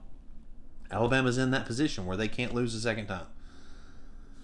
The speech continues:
Nobody's had two losses and made the playoffs, and I just don't see it happening because there's just enough teams that'll have un-, that'll be undefeated, have one loss, uh, be conference champions, that for, at this point, if Alabama loses a second game, they probably will not win the S E C,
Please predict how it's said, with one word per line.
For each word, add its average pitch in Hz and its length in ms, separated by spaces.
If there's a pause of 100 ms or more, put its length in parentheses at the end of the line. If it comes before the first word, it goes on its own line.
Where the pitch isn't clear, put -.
(120)
Nobody's 107 340
had 117 140
two 117 140
losses 107 340
and 107 80
made 107 160
the - 20
playoffs, 113 360
and 104 100
I - 20
just 104 160
don't 110 140
see 123 100
it 107 80
happening 113 260
because 117 320 (440)
there's 113 160
just 117 240
enough 120 260
teams 127 380
that'll 110 180
have 113 400
un-, 117 220
that'll 107 160
be 117 180
undefeated, 120 640
have 117 280
one 113 280
loss, 107 500 (140)
uh, 95 160
be 110 160
conference 107 480
champions, 110 580 (460)
that 101 100
for, 120 140
at 113 320
this 175 160
point, 147 480
if 104 160
Alabama 131 400
loses 117 440
a 104 60
second 113 380
game, 123 200
they 107 120
probably 139 460
will 117 280
not 107 260
win 104 280
the 98 160
S 92 180
E 95 80
C, 104 400